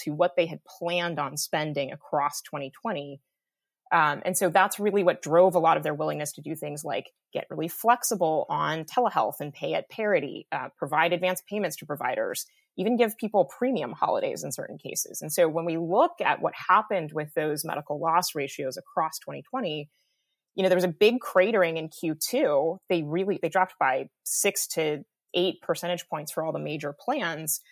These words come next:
But by the end of the year, a lot of that came back. And for most plans, they came pretty close to their targets, um,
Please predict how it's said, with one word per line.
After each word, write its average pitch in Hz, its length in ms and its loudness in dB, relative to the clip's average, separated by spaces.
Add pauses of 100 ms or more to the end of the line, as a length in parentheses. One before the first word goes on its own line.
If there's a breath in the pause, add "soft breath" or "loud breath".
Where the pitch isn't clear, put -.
(320 soft breath)
But 208 160 0
by 220 180 6
the 233 180 0
end 202 220 2
of 170 100 0
the 160 80 -4
year, 165 500 2
a 165 60 0
lot 180 180 4
of 233 40 2
that - 160 2
came 156 340 -6
back. 165 340 2
And 160 140 -6
for 175 160 2
most 190 480 0
plans, 190 560 0
they 170 100 0
came 240 380 -6
pretty 202 420 -2
close 165 460 -4
to 175 120 -10
their 151 220 -6
targets, 165 560 0
um, 151 260 -2